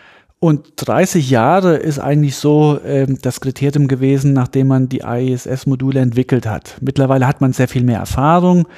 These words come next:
die Ingenieure sind sehr positiv, ähm, dass man auch darüber hinausgehen könnte, wenn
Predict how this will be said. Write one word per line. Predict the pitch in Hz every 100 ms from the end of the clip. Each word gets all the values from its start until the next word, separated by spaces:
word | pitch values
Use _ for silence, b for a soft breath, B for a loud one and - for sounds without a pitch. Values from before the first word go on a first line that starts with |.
| B -
die | 123
Ingenieure | 123 127 131 139 135
sind | - 131 -
sehr | - - -
positiv, | - 147 151 - 156 147 - B B B B
ähm, | 147 135 135 131 - -
dass | - 131 147
man | 139 -
auch | 135 135 - _ _ _
darüber | 131 143 143
hinausgehen | 131 147 160 196 - - 117 113
könnte, | 117 120 -
wenn | 123 135